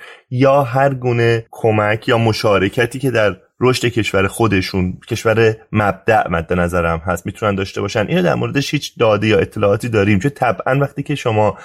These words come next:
یک سری نخبه در کشورهای مختلف دارید، اونها به هر حال ایرانی هستن و به هر حال دغدغهٔ ایران رو دارن و چه بسا همین حالا دارن کمک‌هایی می‌کنن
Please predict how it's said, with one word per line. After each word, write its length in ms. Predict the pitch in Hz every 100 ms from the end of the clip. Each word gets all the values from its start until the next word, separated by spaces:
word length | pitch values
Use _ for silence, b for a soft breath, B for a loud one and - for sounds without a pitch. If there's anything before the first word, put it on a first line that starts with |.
| B B -
یک 140 | 120
سری 200 | - 123
نخبه 360 | 123 110 - 110
در 160 | 107 98
کشورهای 500 | 110 - 101 98 101
مختلف 580 | 104 - - 101 101
دارید، 460 | - 98 104 117 90 -
اونها 680 | 127 120 123 123 135 - _ _ _ _ _ _ _
به 140 | 127 131
هر 240 | 131 135
حال 260 | 123 143 151
ایرانی 380 | 139 104 98 101
هستن 520 | 87 85 - 90 92
و 60 | 98
به 100 | 113
هر 200 | 120 110
حال 240 | 131 139
دغدغهٔ 380 | 131 117 113 110
ایران 480 | 117 107 101 104 107
رو 100 | 113
دارن 560 | 95 90 98 92 87 B B B B - 107
و 360 | 110 110 110 110 - _
چه 140 | -
بسا 540 | 143 139 - 139 127 - _ _ 107 101
همین 320 | - 123 135
حالا 260 | 113 107 113
دارن 400 | 107 104 110 113
کمک‌هایی 600 | - 113 104 92 120 123
می‌کنن 560 | 98 90 92 92 95